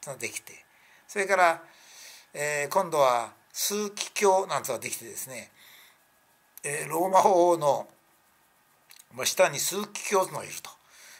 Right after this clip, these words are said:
まあ、枢機卿というのはものすごく権力を持ってて、まあ、人の命を左右するようなことができる。まあ、しょっちゅう枢機卿による少年のレイプですね。えー、男-、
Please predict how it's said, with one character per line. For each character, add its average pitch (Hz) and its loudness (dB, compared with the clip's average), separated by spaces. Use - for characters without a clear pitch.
ま 135 -2
あ、 131 2
枢 190 -4
機 - -12
卿 220 0
と 185 -2
い - -16
う - -12
の 160 -2
は 135 -6
も 127 -4
の 175 0
す 214 -4
ご 214 6
く 214 -14
権 175 2
力 120 -4
を 117 -14
持 123 -6
っ 120 -10
て - -14
て、 123 -4
ま - -20
あ、 - -20
人 - -4
の 202 -2
命 196 -4
を 147 -4
左 220 2
右 185 -2
す 165 -6
る 165 -14
よ 165 -8
う - -4
な 151 -2
こ 143 -6
と 151 -4
が - -12
で 117 -6
き 107 -12
る。 - -16
ま 151 -18
あ、 - -14
し - 0
ょ 247 0
っ 214 -16
ち - -6
ゅ 254 -6
う 190 -6
枢 170 -6
機 - -14
卿 165 -4
に 160 -8
よ 170 -2
る 185 -4
少 175 2
年 175 -2
の 175 0
レ 156 6
イ - 2
プ - -12
で 104 -16
す - -12
ね。 196 -4
え 65 -12
ー、 - -8
男-、 185 -6